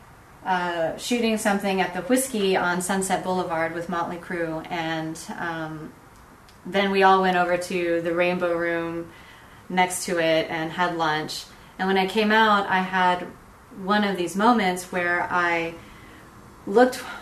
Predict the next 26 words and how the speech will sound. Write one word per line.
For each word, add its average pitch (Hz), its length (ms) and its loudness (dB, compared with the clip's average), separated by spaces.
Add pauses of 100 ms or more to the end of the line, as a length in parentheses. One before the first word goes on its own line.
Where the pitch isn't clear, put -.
(140)
looked 254 280 4
one 254 240 8
way 220 180 6
down 196 240 4
the 196 80 0
Sunset 190 460 -2
Strip, 180 380 0
and 180 300 0
there 185 100 2
was 180 100 -2
a 180 80 -2
big 180 580 0
billboard 190 500 4
of 180 440 4
Motley 185 300 6
Crue 190 280 0
on 185 160 4
one 180 220 4
side, 175 400 4
and 180 120 0
then 180 140 4
I 175 140 2
looked 175 160 -4
down 180 240 2
this 190 260 0
way, 170 440 0